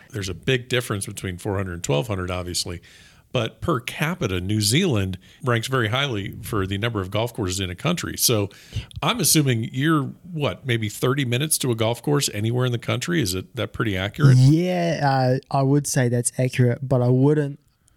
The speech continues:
Speaker 2: There's a, there's a <laughs> silver lining to that. Like,
Speaker 1: Okay.
Speaker 2: there's a lot of really good golf courses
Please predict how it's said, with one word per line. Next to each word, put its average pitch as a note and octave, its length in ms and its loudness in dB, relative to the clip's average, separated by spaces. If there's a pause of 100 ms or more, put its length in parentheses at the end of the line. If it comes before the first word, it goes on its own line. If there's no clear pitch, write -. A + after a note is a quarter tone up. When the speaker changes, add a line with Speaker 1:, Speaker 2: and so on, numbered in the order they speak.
(180)
Speaker 2:
There's C3 240 4
a, B2+ 260 2
there's B2+ 140 2
a A#2+ 60 4
<laughs> A#2 120 8
silver D3 160 6
lining C3+ 320 2
to B2 120 -2
that. A#2 300 -6
Like, A#2+ 360 0
Speaker 1:
Okay. G#2 320 0 (200)
Speaker 2:
there's C3 240 4
a C#3 80 4
lot C3 360 4
of D#3+ 100 4
really B2+ 500 4
good A#2+ 280 2
golf A#2 320 -2
courses A#2+ 420 2